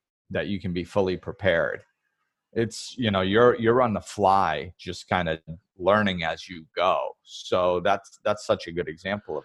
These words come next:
that. But yeah, you're, you're, we're never going to be fully prepared for most things. And,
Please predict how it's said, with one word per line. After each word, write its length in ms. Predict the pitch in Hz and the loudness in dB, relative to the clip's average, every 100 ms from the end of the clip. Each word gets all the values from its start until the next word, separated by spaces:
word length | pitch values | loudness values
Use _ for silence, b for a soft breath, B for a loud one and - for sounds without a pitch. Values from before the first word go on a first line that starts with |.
| 69 | -6
that. 180 | 53 - b b b b - | -6 -8 b b b b 2
But 220 | 131 - - - | 2 2 -4 0
yeah, 160 | 151 | 2
you're, 420 | 107 127 156 160 - | 4 4 4 2 -2
you're, 440 | 139 139 147 123 - | -2 2 2 0 -6
we're 240 | 117 135 135 | -4 0 2
never 280 | 143 165 | 2 0
going 240 | 143 113 107 | -2 -2 0
to 40 | |
be 160 | 98 95 | -2 -4
fully 300 | - 107 101 | -2 -2 -2
prepared 720 | 95 92 - 92 107 95 82 | -6 -10 0 4 4 2 -2
for 400 | - - 90 87 | -14 -4 0 0
most 440 | 82 85 113 - - | 0 0 -2 -4 -8
things. 440 | 85 80 80 - - | -8 -8 -12 -16 -8
And, 300 | 95 95 | -6 -6